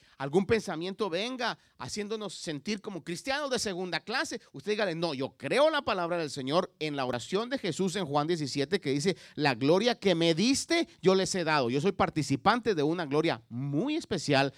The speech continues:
de una gloria muy particular de esto. Dice, "Para que sean uno",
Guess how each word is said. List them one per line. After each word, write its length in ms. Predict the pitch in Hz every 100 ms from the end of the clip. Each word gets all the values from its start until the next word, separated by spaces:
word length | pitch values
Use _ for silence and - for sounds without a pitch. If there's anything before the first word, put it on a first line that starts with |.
| - -
de 80 | 135
una 200 | 147 147
gloria 360 | 135 139 151
muy 320 | - 135 202 254
particular 680 | 160 120 120 107 107 98 87
de 240 | 82 76
esto. 260 | - 67 - _ _ _ _ _ _ _ _ _
Dice, 320 | - 151 127 - _ _ _ _
"Para 300 | 185 185 185
que 180 | - 175
sean 400 | - 247 240 262
uno", 420 | 359 240 233